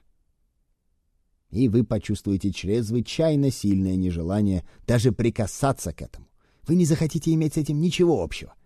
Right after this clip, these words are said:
Вы скажете: "Это в прошлом. Это в прошлом. Мы не будем трогать ничего, что находится в прошлом, поскольку иначе мы должны будем нести ответственность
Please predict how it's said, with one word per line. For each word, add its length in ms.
Вы 60
скажете: 380
"Это 240
в 80
прошлом. 500
Это 160
в 60
прошлом. 440
Мы 120
не 80
будем 300
трогать 300
ничего, 440
что 180
находится 420
в 60
прошлом, 380
поскольку 360
иначе 400
мы 120
должны 360
будем 260
нести 320
ответственность 920